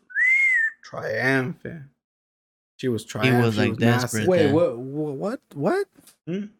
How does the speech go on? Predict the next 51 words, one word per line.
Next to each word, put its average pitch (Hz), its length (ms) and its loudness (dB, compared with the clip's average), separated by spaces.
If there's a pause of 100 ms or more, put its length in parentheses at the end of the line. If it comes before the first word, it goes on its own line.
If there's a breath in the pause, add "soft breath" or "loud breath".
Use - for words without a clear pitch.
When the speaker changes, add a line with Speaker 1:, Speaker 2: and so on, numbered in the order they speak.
(460)
Speaker 3:
He - 60 0
Speaker 1:
That 165 60 6
Speaker 3:
was - 100 0
Speaker 1:
the 202 100 4
girl 214 80 6
Speaker 3:
telling 220 140 2
the 165 100 2
girl. 120 560 2
Speaker 2:
My 120 100 2
boy 139 260 2
is 110 180 0
Speaker 1:
No, 131 160 4
no, 156 60 8
Speaker 2:
lost. 143 300 4
Speaker 1:
no, 117 100 4
no. 110 220 -2 (1400)
So 123 160 2
after, 147 280 4
the, 180 60 8
Speaker 2:
Sam. 139 100 4 (160)
Speaker 1:
after, 175 280 2
after 151 360 -2
Sam, 123 520 0
after 165 360 -2
the 160 100 0
homosexuality 151 1120 -2 (100)
thing 143 320 -4
with, 113 240 -6
with, 123 240 -14
with 131 160 -20
the 123 100 -10
unisex 139 460 -8
name, 127 320 -8 (140)
Speaker 3:
Yeah. 117 280 -6
Speaker 1:
because 123 260 0
he's 147 200 -2
still 220 300 2
in 160 80 0
the 127 80 2
room 170 260 2
with - 120 -8
the 110 60 -18
girl, 135 460 -4 (500)
talking 160 340 -2
to 120 80 -6
her 123 160 -2
about 120 260 -2
Speaker 3:
Uh, 117 100 2
Speaker 1:
these 110 180 -6
things. 165 560 -4
Speaker 3:
the, 107 120 -12